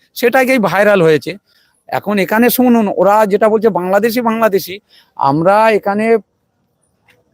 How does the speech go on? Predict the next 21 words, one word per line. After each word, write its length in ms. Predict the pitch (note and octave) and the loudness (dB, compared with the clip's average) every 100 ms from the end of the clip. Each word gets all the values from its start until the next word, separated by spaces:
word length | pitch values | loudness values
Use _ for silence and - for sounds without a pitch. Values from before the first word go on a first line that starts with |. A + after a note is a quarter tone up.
| - | -6
মানে 220 | D3+ D#3 | 0 2
এই 80 | E3+ | 2
যে 220 | F3 G#3+ - _ _ D3 | 2 0 -2 _ _ -10
ঘুনি 340 | A2+ F3 A#3 | -2 4 6
মৌজা, 500 | C4 A#3 G#3+ D#3 G#2+ - C#3+ | 6 4 2 0 -2 -4 -6
মানে 260 | D#3 G#3 | -4 -2
রাজারহাট 580 | G3 D#3 D#3 F3+ G#3 A#3+ | 0 0 0 -2 0 -2
বেল্টে 420 | E3 F3+ F#3+ A#3 | -2 -4 0 0
যে 140 | F3 G3+ | 2 0
নিউ 280 | F3+ G#3+ | 0 -2
টাউন 260 | A#3+ C4+ C4+ | 0 0 2
নামটা 400 | A#3+ A#3 A3+ A#3 | 0 0 0 -2
দিয়েছে, 380 | F#3+ F#3 C3 A2+ _ _ _ | -2 -4 -6 -10 _ _ _
এই 160 | - F#3+ | 0 2
নিউ 300 | F#3+ G3 A3+ | 4 4 2
টাউন 280 | A#3+ B3 B3+ | 2 2 2
নামটা 480 | A3 G#3+ A3+ C4 A#3+ | 2 0 0 -2 0
হয়েছে 300 | A#3+ A#3 C#4 | 0 -4 -10
ছটা 420 | - G#3 G#3 A#3 | -6 -4 -2 -4
সিট 280 | - C#4 C4 | -2 -6 -4
নিয়ে, 300 | A3+ E3 G#2+ | -4 -2 -4